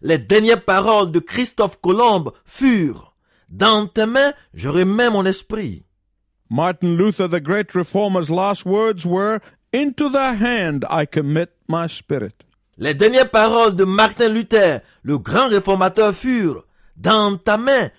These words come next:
Speaker 1: je remets mon esprit."
Speaker 2: Sir Thomas More, who was beheaded by Henry the eighth before his execution, he prayed this prayer.
Speaker 1: Sir Thomas More,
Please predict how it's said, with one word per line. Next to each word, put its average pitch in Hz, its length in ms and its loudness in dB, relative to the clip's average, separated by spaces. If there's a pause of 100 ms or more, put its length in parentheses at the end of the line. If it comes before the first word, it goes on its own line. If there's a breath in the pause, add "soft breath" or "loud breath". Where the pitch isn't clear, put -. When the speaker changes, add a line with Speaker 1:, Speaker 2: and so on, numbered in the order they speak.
(180)
Speaker 1:
je 117 140 -10
remets 175 460 0
mon 180 140 0
esprit." 170 560 -6 (640)
Speaker 2:
Sir 160 240 -2
Thomas 196 480 -4
More, 180 400 2
who 170 100 0
was 175 220 0
beheaded 170 500 -2
by 165 180 -2
Henry 185 360 0
the 170 180 -2
eighth 214 340 -6
before 196 440 -2
his 180 200 -2
execution, 185 720 -4 (300 loud breath)
he 214 160 -2
prayed 226 540 -4
this 285 260 -2
prayer. 117 400 -4 (480)
Speaker 1:
Sir 240 340 0
Thomas 220 440 4
More, 180 680 0